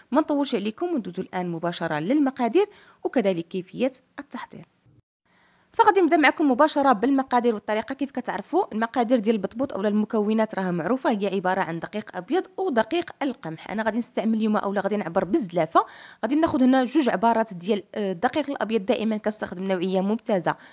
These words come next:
خاصه بالحلويات ما يعادل خمسمية غرام،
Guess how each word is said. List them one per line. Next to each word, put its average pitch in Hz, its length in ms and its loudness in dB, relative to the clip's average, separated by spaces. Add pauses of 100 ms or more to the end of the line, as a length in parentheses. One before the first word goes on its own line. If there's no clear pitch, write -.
(140)
خاصه 214 600 4
بالحلويات 247 680 -2
ما 220 60 -2
يعادل 185 360 -4
خمسمية 254 480 0 (100)
غرام، 233 180 2